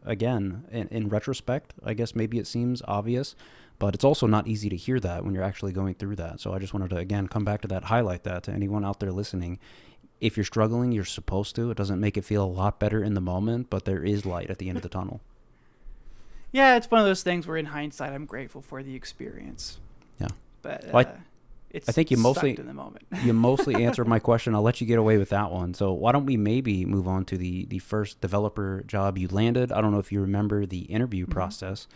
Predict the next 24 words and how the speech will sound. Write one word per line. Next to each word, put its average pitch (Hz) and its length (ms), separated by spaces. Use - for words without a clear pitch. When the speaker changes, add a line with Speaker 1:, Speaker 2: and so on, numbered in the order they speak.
Speaker 1:
We 95 100
love 92 220
talking 120 320
about 113 380
interviews, 117 500
even 92 200
better 101 280
if 95 160
you 101 80
bombed 113 320
it. - 220
Maybe 92 240
you 90 100
didn't, 123 400
but 87 200
what 104 100
was 104 120
that 95 160
like, 98 220
if - 120
you 104 80
remember? 104 300
Speaker 2:
Sure, 269 320
sure. 220 360